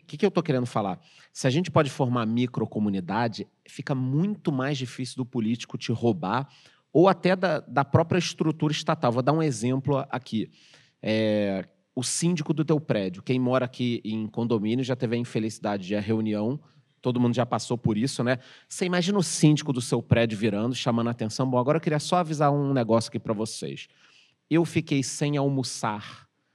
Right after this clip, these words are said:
nos últimos três meses, então fiz a conta aqui, como eu fiquei três meses sem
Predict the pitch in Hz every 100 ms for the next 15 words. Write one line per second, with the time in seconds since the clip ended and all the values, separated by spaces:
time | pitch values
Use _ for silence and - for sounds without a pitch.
0 | _ - 120 107 - 113 - - 131 143
1 | 131 127 131 151 - - _ _ 185 190
2 | 185 - 156 160 160 131 131 139 151 -
3 | 175 196 220 226 - 170 - 139 135 110
4 | 117 110 101 - 107 107